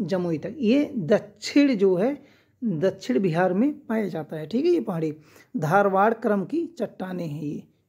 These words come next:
ठीक है। सबसे पहले जो बिहार में चट्टानें बनी हैं वही ये चट्टानें हैं। अब परीक्षा की दृष्टि से कुछ इंपॉर्टेंट क्वेश्चन है उसको देख लेते हैं। तो सबसे पहला क्वेश्चन है विश्व का सबसे बड़ा टाल क्षेत्र जो है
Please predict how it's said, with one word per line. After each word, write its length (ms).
ठीक 120
है। 80
सबसे 340
पहले 320
जो 120
बिहार 280
में 100
चट्टानें 420
बनी 200
हैं 220
वही 200
ये 120
चट्टानें 420
हैं। 180
अब 80
परीक्षा 340
की 140
दृष्टि 380
से 120
कुछ 240
इंपॉर्टेंट 460
क्वेश्चन 320
है 60
उसको 220
देख 160
लेते 260
हैं। 180
तो 60
सबसे 260
पहला 260
क्वेश्चन 360
है 60
विश्व 320
का 140
सबसे 360
बड़ा 260
टाल 260
क्षेत्र 440
जो 200
है 140